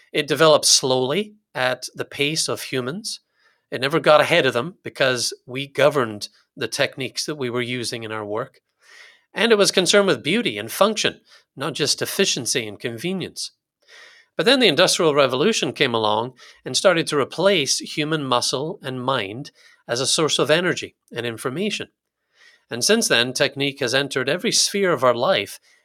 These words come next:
and come to shape human life in many ways. And one thing that it's done is it's gotten ahead of us. Uh, now humans are no longer in control of the technique that's governing their life because it's moving faster than us.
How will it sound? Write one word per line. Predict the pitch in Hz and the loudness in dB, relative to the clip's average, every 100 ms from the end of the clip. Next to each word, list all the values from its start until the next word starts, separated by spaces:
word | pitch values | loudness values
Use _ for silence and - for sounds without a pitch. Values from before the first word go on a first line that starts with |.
| - | -12
and | 120 | -8
come | - 170 | -4 -2
to | 135 | -2
shape | - - 208 175 | 0 0 0 -2
human | - 175 156 | -6 -6 -4
life | 127 139 147 - | -4 -4 -6 -6
in | 120 | -8
many | 120 117 110 | -8 -8 -8
ways. | 135 131 92 - _ _ _ _ _ _ _ _ | -8 -8 -10 -10 _ _ _ _ _ _ _ _
And | 113 131 | -6 -2
one | 196 | 0
thing | 208 165 | 2 2
that | 135 | 2
it's | 123 - | 0 0
done | 147 131 123 120 _ _ _ | 0 0 0 -8 _ _ _
is | 143 131 | -6 -4
it's | 147 - | -4 -4
gotten | 180 - | -4 -2
ahead | 143 117 165 | -2 -2 -2
of | 165 | -2
us. | 110 - - - _ _ _ - | -4 -6 -8 -8 _ _ _ -8
Uh, | 120 120 117 165 | -2 0 -2 -4
now | 135 156 175 135 | 0 4 4 2
humans | 131 175 151 131 | 0 -2 -2 -2
are | 127 | -2
no | 127 156 | 0 0
longer | 143 135 131 131 | 0 0 -2 -4
in | 156 131 | -6 -8
control | 131 117 - 220 233 131 | -8 -4 0 2 2 2
of | 113 107 | 0 -2
the | 113 | -8
technique | - 123 - 120 110 | -8 -8 -8 -14 -12
that's | - 113 - | -10 -6 -4
governing | 139 113 113 107 | -2 -2 -4 -8
their | 107 104 | -8 -4
life | 101 120 - - - _ | -4 -4 -8 -20 -20 _
because | 123 151 131 | -6 -2 -2
it's | 151 | -2
moving | 170 185 160 | 0 0 -2
faster | 151 170 170 - 131 | -2 -4 -4 -4 -4
than | 110 | -4
us. | 92 - - | -6 -8 -8